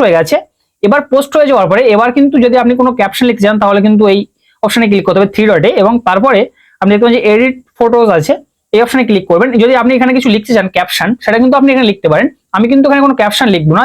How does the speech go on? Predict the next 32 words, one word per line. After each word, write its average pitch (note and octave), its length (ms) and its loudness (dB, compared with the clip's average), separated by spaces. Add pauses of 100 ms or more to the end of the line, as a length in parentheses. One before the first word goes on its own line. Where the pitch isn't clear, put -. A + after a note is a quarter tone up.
(140)
just A3+ 240 -2
এখানে C4 140 2 (120)
কমেন্ট B3 320 0
অপশনে B3+ 260 -2
চলে E3+ 140 0
যাবো D#3 120 2 (100)
আমি। G3 100 0 (640)
কমেন্ট B3 280 0
অপশনে C#4 220 -4
চলে C4 140 2
যাওয়ার E3+ 200 2
পরে A3+ 140 0
এখানে G#3 220 -2
দেখতে G#3 200 -4
পাচ্ছেন A3 300 -2 (100)
যে A3 60 0 (100)
কিবোর্ড A3+ 300 0
আছে, D#3 140 -2
আপনার G3+ 200 0
কিবোর্ডে G#3+ 360 2
আপনি B3 160 2
এখানে F#3 160 0 (600)
at G3 200 -2
the A#3+ 60 0
rate C#4+ 200 -2
টাইপ G#3 140 0 (100)
করবেন F#3+ 220 0 (480)
এবং A3 100 -2 (140)
at D4 100 -2
the B3 60 2
rate C#4 200 -2
টাইপ D4+ 140 0